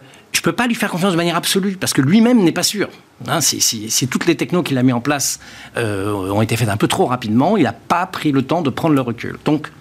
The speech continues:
boîte noire. Et on va essayer de bombarder en boîte noire pour savoir si le comportement est déviant ou loyal par rapport à ce qu'on attend d'un comportement. Et ça n'est pas si facile que ça.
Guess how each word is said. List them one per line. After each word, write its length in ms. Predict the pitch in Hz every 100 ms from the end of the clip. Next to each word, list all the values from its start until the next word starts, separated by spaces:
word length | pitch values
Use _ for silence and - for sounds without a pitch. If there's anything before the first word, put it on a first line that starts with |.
| - -
boîte 180 | 185 175
noire. 360 | 113 - - - - - - -
Et 60 |
on 60 | 170
va 80 | 180
essayer 200 | - 196
de 80 |
bombarder 440 | 139 196 180 156 202
en 80 | 185
boîte 200 | 127 120
noire 260 | - 254 - - - - -
pour 140 | 156
savoir 480 | - - 160 139 180
si 120 | -
le 100 | 147
comportement 600 | 135 135 127 127 143 233 -
est 100 | 135
déviant 440 | 92 127 110 113 247 - - - - - -
ou 240 | 165 208 - -
loyal 600 | 107 139 117 90 214 165 131 -
par 120 | 98
rapport 280 | 95 143 143
à 60 |
ce 120 | 113 -
qu'on 240 | - 139
attend 300 | 117 - 127
d'un 100 | 101
comportement. 420 | 117 113 101 90 - - -
Et 60 |
ça 140 | 127 165
n'est 120 | 165
pas 140 | 220
si 140 | - 165
facile 300 | 160 208 165
que 120 | 139
ça. 160 | -